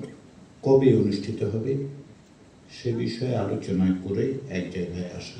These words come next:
যায় কিনা সেই চেষ্টা। এক, একটি আদেশ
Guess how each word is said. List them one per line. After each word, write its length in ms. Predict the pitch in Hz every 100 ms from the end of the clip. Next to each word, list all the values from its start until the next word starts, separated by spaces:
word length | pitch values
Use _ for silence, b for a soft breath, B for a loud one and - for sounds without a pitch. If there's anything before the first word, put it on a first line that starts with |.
| -
যায় 200 | 87 90 87
কিনা 200 | - - -
সেই 160 | - -
চেষ্টা। 300 | - - - - - - - - - - - - - - _ - - 98
এক, 100 | 147 - - - - - -
একটি 160 | - 101
আদেশ 180 | 95 120